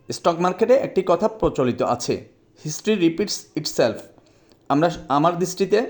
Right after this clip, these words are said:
বর্তমান সেটআপ ও অতীতের প্রাইস বিহেভিয়ার মিলিয়ে দেখলে আশা করা যায় এই স্টকটি সামনে ভালো পারফরম্যান্স দেখাতে পারে, যদি সামগ্রিক সেক্টর সাপোর্ট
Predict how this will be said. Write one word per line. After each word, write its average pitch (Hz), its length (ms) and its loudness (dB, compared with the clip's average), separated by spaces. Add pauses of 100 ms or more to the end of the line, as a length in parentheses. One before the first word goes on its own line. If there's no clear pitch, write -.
(600)
বর্তমান 160 400 2 (120)
সেটআপ 175 320 2 (320)
ও 147 60 4 (140)
অতীতের 156 400 2
প্রাইস 135 260 2
বিহেভিয়ার 170 480 2
মিলিয়ে 139 360 4
দেখলে 135 300 2 (500)
আশা 127 240 -2
করা 143 240 4
যায় 147 220 2 (160)
এই 143 160 4
স্টকটি 143 480 0 (260)
সামনে 147 400 0
ভালো 143 260 2
পারফরম্যান্স 143 500 0 (100)
দেখাতে 123 280 0
পারে, - 260 -2 (520)
যদি 135 260 2 (100)
সামগ্রিক 151 420 2 (200)
সেক্টর - 360 2 (560)
সাপোর্ট 233 380 2